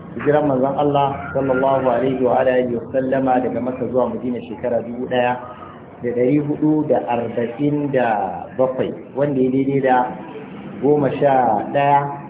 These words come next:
ga watan uku, shekarar Bature dubu biyu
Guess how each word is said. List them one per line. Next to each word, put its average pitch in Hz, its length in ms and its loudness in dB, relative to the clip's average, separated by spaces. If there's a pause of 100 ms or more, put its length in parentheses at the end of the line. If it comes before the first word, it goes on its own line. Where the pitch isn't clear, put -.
(540)
ga 110 160 0
watan 135 400 2
uku, 165 560 0
shekarar 123 400 2
Bature 127 400 2
dubu 127 400 -2
biyu 135 160 0